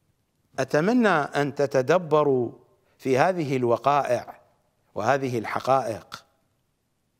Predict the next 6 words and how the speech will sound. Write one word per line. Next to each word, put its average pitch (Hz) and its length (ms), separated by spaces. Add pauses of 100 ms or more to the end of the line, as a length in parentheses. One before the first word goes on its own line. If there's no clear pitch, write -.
(3500)
يونس 247 720
ابن 175 220
عبد 233 300
الرحمن 214 560
هكذا 262 560
يقول: 170 480